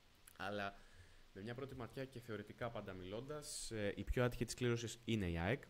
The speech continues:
χωρίς, ε, δεύτερη κουβέντα. Έπεσε σε έναν όμιλο που θυμίζει περισσότερο Champions League παρά Europa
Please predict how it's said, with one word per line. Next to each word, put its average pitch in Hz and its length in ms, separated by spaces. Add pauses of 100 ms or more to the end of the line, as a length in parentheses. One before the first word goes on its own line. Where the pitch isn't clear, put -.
(180)
χωρίς, - 500
ε, 80 360
δεύτερη 85 260
κουβέντα. 113 460 (520)
Έπεσε 123 300
σε 127 100
έναν 123 160
όμιλο 135 180
που 113 80
θυμίζει 120 200
περισσότερο 120 440
Champions 107 300
League 120 140
παρά 107 300
Europa 87 300